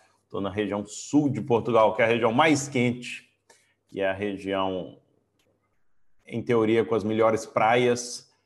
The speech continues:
certamente com as águas menos geladas, e tem sido muito prazeroso estar aqui na cidade de Tavira, uma cidadezinha muito bonita, muito, muito, é muito bonita. Cidade de quinhentos anos de história,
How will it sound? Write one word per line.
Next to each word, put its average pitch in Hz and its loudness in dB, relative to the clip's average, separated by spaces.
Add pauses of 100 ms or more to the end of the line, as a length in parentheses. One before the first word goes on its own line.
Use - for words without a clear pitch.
(200)
certamente 135 2
com 131 0
as 110 2
águas 107 -2
menos 104 -4
geladas, 92 -2 (580)
e 92 -6
tem 98 -4
sido 95 -6 (680)
muito 135 -2
prazeroso 117 4
estar 107 0
aqui 101 -4
na 104 -4
cidade 101 -2
de - -18
Tavira, 92 -2
uma 92 -4
cidadezinha 92 -8
muito 95 -6
bonita, 92 -6
muito, 95 -8 (360)
muito, 92 -12 (840)
é - -8
muito 151 -8
bonita. 101 -2
Cidade 113 -2
de - -16
quinhentos 107 -4
anos 98 -4
de 82 -16
história, 101 2